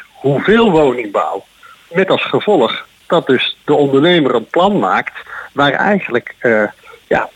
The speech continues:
zoveel mogelijk woningen op zet. En niet bijvoorbeeld, we gaan twee derde van het gebied bebouwen of iets dergelijks. Wij stellen die kaders niet. Nou, dat heeft, Schalkwijk heeft daar erg van gebaald. En ik merkte, ja, dat er eigenlijk bij het college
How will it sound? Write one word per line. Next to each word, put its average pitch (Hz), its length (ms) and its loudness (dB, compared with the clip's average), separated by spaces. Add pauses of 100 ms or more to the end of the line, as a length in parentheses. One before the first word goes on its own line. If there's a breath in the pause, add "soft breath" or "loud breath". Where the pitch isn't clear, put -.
(200)
zoveel 185 460 2
mogelijk 117 380 -2
woningen 196 420 2
op - 120 -2
zet. - 260 -4 (320 loud breath)
En 123 160 0
niet 214 220 2
bijvoorbeeld, 110 600 0
we 131 100 0
gaan 107 380 0 (260 loud breath)
twee 127 280 2
derde 135 300 2
van 139 140 -2
het 135 120 -2
gebied - 380 -4
bebouwen 160 600 2
of - 120 -14
iets - 180 -16
dergelijks. 95 420 -4
Wij 156 160 0
stellen 143 280 0
die 120 100 -10
kaders 202 440 0
niet. 104 280 -6 (300 loud breath)
Nou, 151 200 0 (200)
dat - 200 -2 (240)
heeft, 143 400 0 (160)
Schalkwijk 127 840 0 (280 loud breath)
heeft 123 240 -2
daar 113 220 -2
erg 156 340 -2 (240)
van 131 300 0
gebaald. 110 480 0 (540 loud breath)
En 160 160 0
ik 175 120 0
merkte, 143 420 0
ja, 131 260 2
dat - 140 -4
er 120 60 -2
eigenlijk 131 340 -2
bij 113 80 2
het - 120 -4
college 123 480 0